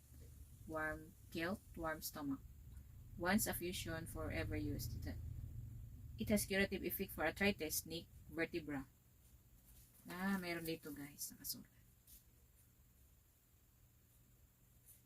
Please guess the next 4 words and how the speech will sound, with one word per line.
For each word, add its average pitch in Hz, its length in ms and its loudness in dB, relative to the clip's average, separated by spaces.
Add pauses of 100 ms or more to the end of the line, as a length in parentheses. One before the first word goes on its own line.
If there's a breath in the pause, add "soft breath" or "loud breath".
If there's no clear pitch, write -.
(1040)
So, 156 160 -8
buksan 160 400 -10
muna 151 240 -4
natin. 147 400 -2